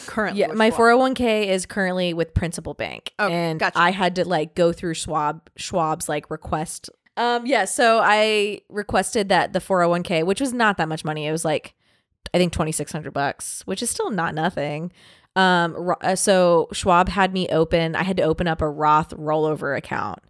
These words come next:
Speaker 2: I couldn't deposit it directly into my Roth I R A. So I have a rollover account now that's going to be hopefully approved. Like, that was approved, but hopefully the, like,
Speaker 1: Transfer.
Speaker 2: transfer is approved. It takes a little bit.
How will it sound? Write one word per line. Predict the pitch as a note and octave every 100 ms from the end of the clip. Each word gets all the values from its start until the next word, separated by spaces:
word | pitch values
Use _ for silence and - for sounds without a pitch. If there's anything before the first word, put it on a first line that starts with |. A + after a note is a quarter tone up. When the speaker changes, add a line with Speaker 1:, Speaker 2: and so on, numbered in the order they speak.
| _ - -
Speaker 2:
I | E3
couldn't | E3 G3 F3+ E3 -
deposit | D#3+ D#3 D#3 D3+
it | E3
directly | D#3 D3 - C#3+
into | C#3 -
my | C#3 A#2+ E2+ -
Roth | B2+ -
I | -
R | A2 F2+
A. | F3
So | F3+
I |
have | F3
a | E3+
rollover | D3+ D3 B2
account | F#2 - A2+
now | G#2+ G#2 F2+ _ - _
that's | F3+ E3
going | - E3 E3
to | E3
be | D#3+ D#3
hopefully | F#3 E3+ F3 E3 D#3+ -
approved. | - - F#3 F3+ F3 E3 - - - -
Like, | A#3
that | G3 G#3+
was | A#3+
approved, | A#3 - B3
but | F#3+
hopefully | F3+ F#3+ G3 F#3
the, | F3+ E3+
like, | D#3+ D#3 - - _ _ _ _ _ _ _
Speaker 1:
Transfer. | - F#3 F3+
Speaker 2:
transfer | A3+ G3+ F#3+ - F3
is | F3
approved. | E3+ - E3+ D#3+ D#3 D#3 -
It | E3+
takes | - E3 D#3+
a | D3+
little | D3+ D3
bit. | D3 C#3+